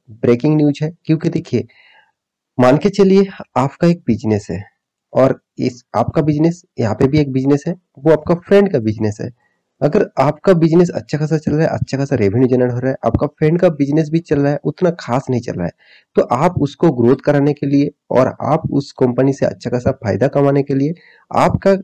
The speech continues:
दूसरा एक company बनाना चाहते थे, तो आप कंपनी नहीं बनाकर आप क्या किया, उसका जितने सारे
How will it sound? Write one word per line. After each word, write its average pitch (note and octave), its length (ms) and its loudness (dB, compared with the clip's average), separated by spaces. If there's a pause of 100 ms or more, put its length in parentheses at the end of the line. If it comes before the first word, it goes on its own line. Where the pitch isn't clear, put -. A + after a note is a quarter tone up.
(120)
दूसरा D3+ 460 0
एक - 240 -2
company C#3 500 0 (100)
बनाना A#2 400 2
चाहते C#3 280 -2
थे, D3 160 -6
तो - 380 -6
आप F3 80 2
कंपनी D#3+ 440 2
नहीं C#3+ 240 2
बनाकर C#3+ 360 -2
आप C3 200 -2
क्या D#3 120 0
किया, E3 220 -2 (280)
उसका G#3+ 380 0
जितने F3+ 320 2
सारे E3 420 0